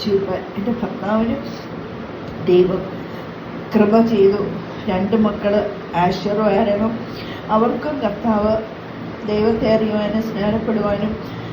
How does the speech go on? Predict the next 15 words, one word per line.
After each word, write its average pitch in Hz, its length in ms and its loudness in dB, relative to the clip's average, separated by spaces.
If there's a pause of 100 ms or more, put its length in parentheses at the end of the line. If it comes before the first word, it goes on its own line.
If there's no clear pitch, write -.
(200)
ദൈവനാമം 220 640 4
മഹത്വപ്പെടുത്തി 220 600 2 (100)
ജീവിക്കാനും 208 580 0 (140)
എല്ലാം 220 320 2
കൃപ 196 180 2 (160)
ചെയ്തു. 190 280 -2 (560)
രാവിലെ 254 520 4 (1600)
ഞാൻ 226 200 0 (200)
പ്രീ 220 140 -2 (120)
ഡിഗ്രി 311 300 0
പഠിക്കുന്നവരെ 226 600 4 (1300)
ബ്രേക്ക്ഫാസ്റ്റ് 214 720 4
എന്ന് 247 180 2
പറയുന്ന 202 360 2 (120)
ഒരു 190 140 6